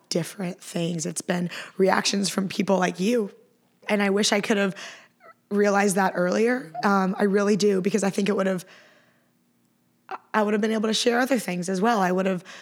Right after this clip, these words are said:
um, not been like, uh,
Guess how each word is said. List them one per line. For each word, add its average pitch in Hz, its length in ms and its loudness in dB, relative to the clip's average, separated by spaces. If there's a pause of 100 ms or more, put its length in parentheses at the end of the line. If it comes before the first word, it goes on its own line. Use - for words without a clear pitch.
(240)
um, 202 480 2 (100)
not 208 320 2
been 208 180 2
like, 196 300 -2 (920)
uh, 185 560 4